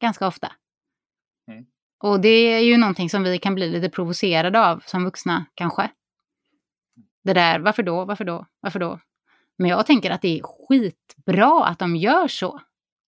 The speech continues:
Speaker 2: Mm.
Speaker 1: För att det är en väldigt relevant fråga.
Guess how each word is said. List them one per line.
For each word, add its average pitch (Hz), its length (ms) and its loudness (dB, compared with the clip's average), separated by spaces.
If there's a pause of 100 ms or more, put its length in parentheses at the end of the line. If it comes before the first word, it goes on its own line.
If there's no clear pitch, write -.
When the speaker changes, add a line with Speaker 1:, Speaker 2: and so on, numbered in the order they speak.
(400)
Speaker 2:
Mm. 120 160 -18 (1000)
Speaker 1:
För 208 280 2
att 190 260 0
det 202 160 0
är 208 100 4
en 196 100 0
väldigt 196 300 -2
relevant 196 540 0
fråga. 226 480 -2